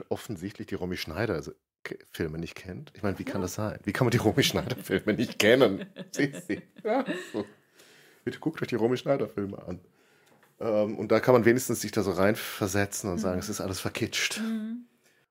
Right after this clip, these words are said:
Speaker 1: Und sich inner-, inner-, da innerlich distanzieren. Und trotzdem es einfach als, ähm, zuckersüße Story.
Speaker 2: Ja,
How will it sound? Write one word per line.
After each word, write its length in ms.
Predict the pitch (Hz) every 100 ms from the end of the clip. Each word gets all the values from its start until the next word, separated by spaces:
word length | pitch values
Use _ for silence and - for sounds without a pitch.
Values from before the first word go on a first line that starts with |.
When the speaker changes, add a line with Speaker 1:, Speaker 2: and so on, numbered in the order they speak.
| _
Speaker 1:
Und 180 | - 95
sich 160 | 95 -
inner-, 280 | 98 98 87
inner-, 320 | 90 107 90
da 260 | 95 92 92
innerlich 400 | 98 104 98 -
distanzieren. 600 | 104 - 98 - 107 90
Und 60 | 92
trotzdem 380 | 151 - 170 165
es 80 |
einfach 260 | - 123 147
als, 300 | 135 - -
ähm, 320 | 139 147 156 - _ _ _ _ _ _ -
zuckersüße 500 | - 151 127 120 -
Story. 360 | - - - _ _ - - - - _
Speaker 2:
Ja, 220 | 208 233